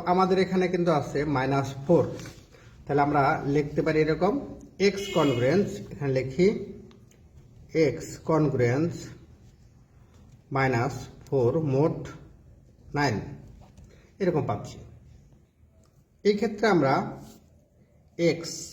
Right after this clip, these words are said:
এটাকে দেখো নয় এককে নয়, তার মানে একটা সামনে একটা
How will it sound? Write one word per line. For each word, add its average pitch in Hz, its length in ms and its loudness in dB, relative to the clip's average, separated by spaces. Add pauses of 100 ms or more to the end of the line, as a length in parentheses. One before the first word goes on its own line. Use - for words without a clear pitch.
(300)
এটাকে 185 320 4
দেখো 160 300 0 (220)
নয় 175 220 6
এককে 175 260 -2 (120)
নয়, 135 220 0
তার 147 140 -2
মানে 151 160 -2
একটা - 220 -8
সামনে 135 260 -4
একটা 160 120 -8